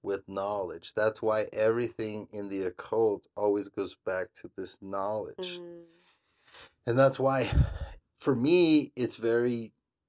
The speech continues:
Speaker 1: um, wearisome when people in the body of Christ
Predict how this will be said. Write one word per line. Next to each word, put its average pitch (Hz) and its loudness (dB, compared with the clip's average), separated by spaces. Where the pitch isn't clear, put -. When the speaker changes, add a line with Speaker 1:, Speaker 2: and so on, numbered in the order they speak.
Speaker 1:
um, 107 -8
wearisome 113 0
when 104 -6
people 110 -2
in 104 -8
the 95 -14
body 98 -2
of 92 -8
Christ 113 -6